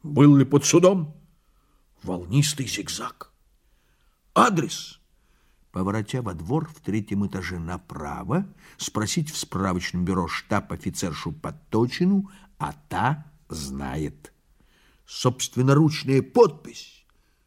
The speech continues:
Обмакни. Прочитали и окаменели.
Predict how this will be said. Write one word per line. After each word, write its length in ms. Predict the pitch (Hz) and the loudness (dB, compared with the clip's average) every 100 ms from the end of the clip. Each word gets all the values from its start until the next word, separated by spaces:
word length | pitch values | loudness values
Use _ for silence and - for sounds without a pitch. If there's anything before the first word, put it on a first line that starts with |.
| _ _ - | _ _ 4
Обмакни. 1120 | 240 208 98 92 143 147 - - 165 269 - - _ _ _ _ _ _ _ _ _ _ _ _ _ - | 6 6 2 0 0 0 -4 -2 0 0 -6 -18 _ _ _ _ _ _ _ _ _ _ _ _ _ -20
Прочитали 1300 | - 165 156 - - - 131 139 135 135 135 139 135 _ _ _ _ _ _ _ _ _ _ _ _ _ _ _ _ _ - | -10 -8 -8 -10 -8 -2 2 4 2 0 -2 -4 -8 _ _ _ _ _ _ _ _ _ _ _ _ _ _ _ _ _ 0
и 100 | 113 | 2
окаменели. 840 | 110 - 92 95 87 82 76 - | 2 0 0 0 0 -2 -4 -10